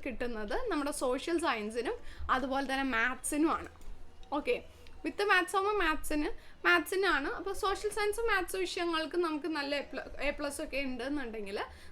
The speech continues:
നമുക്ക് കൊമേഴ്സ് സീറ്റ് കിട്ടാൻ വേണ്ടിയിട്ട് ചാൻസ് കൂടുതലുണ്ട്. അപ്പോൾ overall ആയിട്ട് പറഞ്ഞിട്ടുണ്ടെന്നുണ്ടെങ്കിൽ സയൻസ് വിഷയം, ഫിസിക്സ്, കെമിസ്ട്രി, ബയോളജി, ഈ പറയുന്ന വിഷയങ്ങൾക്ക്,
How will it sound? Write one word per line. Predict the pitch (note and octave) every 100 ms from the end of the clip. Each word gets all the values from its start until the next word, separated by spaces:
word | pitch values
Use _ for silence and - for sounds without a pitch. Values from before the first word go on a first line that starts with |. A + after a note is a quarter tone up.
| -
നമുക്ക് | G4 G4
കൊമേഴ്സ് | A#4 A#4+ B4 C#5+ C#5+ F#4
സീറ്റ് | E4 C4+ C4+ A#3
കിട്ടാൻ | A#3 B3
വേണ്ടിയിട്ട് | B3+ G#3 G#3 G#4+ C#5
ചാൻസ് | F#4 C#4+ C4
കൂടുതലുണ്ട്. | B3 A#3 G#3+ G3 A3 G3+ - - - - -
അപ്പോൾ | E4+ A4 G4+ G#4
overall | A4+ C5+ C#5+
ആയിട്ട് | B4+ A#4 A4+
പറഞ്ഞിട്ടുണ്ടെന്നുണ്ടെങ്കിൽ | F4+ E4+ F4+ F4+ C#4+ C#4 D4 C4 G#3 A3 D4+
സയൻസ് | - E4+ F4+ G#4+ A#4+ A#4 C5
വിഷയം, | E4+ - B3+
ഫിസിക്സ്, | E4+ F4+ E4+ A4+ A4+
കെമിസ്ട്രി, | F4 E4+ F4+
ബയോളജി, | D4 C4+ C#4 C#4+ A#3+ E4+ - - - -
ഈ | A4
പറയുന്ന | B4 B4+ B4+ A#4+
വിഷയങ്ങൾക്ക്, | F#4 - G4+ G4+ F#4 E4 A4